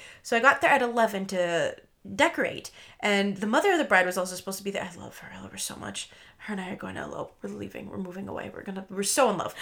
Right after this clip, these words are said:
But I love her. She's so sweet. Um, yeah, so I showed up at eleven, and she was, like, a little bit late, but she had texted me forty-five minutes before when I was still at home and was like, "I'm gonna be late because the cake," which she had ordered,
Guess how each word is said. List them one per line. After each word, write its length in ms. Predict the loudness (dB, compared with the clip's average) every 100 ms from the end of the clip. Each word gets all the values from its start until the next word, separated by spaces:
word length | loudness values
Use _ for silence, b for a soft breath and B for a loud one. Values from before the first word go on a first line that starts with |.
| B B 8
But 240 | 10 10
I 160 | 6 8
love 240 | 8 8
her. 100 | 6
She's 220 | 4 2
so 100 | 0
sweet. 360 | 0 2 2 2 B B B
Um, 400 | 8 10 8 -2 B B
yeah, 180 | 6 8
so 400 | 8 6 4 2 0 6
I 160 | 6
showed 160 | 6 4
up 160 | 4 4
at 60 |
eleven, 420 | 4 4 4 -2
and 320 | -2 -2 -2 -2
she 160 | -2
was, 160 | -2 -2
like, 220 | -2 -2
a 60 | -2
little 200 | 0 0
bit 180 | 0
late, 280 | 2 0 0
but 80 | 0
she 100 | 2
had 120 | 2
texted 360 | 2 -4 -2 -2
me 220 | 0 -2
forty-five 460 | -2 2 2 4 2
minutes 220 | 2 -4
before 420 | -6 -8 0 2
when 100 | 4
I 60 | 2
was 100 | 0
still 180 | 0 0
at 80 | 2
home 360 | 2 2 -2 B B B -4
and 120 | 0
was 140 | 2 4
like, 240 | 2 2 B B B 4
"I'm 120 | 6
gonna 120 | 6
be 160 | 2 4
late 300 | 6 6 2
because 260 | -4 -4 -4
the 80 |
cake," 340 | -4 2 2 4
which 140 | 0
she 100 | 0
had 80 | 2
ordered, 500 | 2 6 6 4